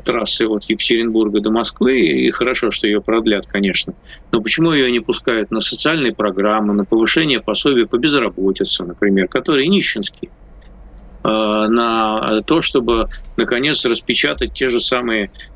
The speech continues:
э, накопительные пенсии, которые, в общем, у людей украли, накопительную часть, заморозив, ее украли.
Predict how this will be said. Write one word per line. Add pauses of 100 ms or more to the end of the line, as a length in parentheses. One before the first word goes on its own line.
э,
накопительные
пенсии,
которые,
в
общем,
у
людей
украли, (1080)
накопительную
часть,
заморозив,
ее
украли.